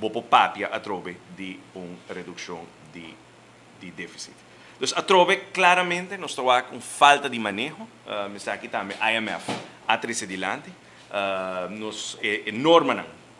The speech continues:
a trove, culta ahora referir a la norma nan de déficit.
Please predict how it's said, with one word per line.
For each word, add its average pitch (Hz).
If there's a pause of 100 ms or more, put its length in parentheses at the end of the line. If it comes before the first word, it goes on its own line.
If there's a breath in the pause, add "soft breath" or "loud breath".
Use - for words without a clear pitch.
a 92
trove, 98
culta 110
ahora 113
referir 107
a 120 (520 loud breath)
la 95
norma 110
nan 92
de 87
déficit. 131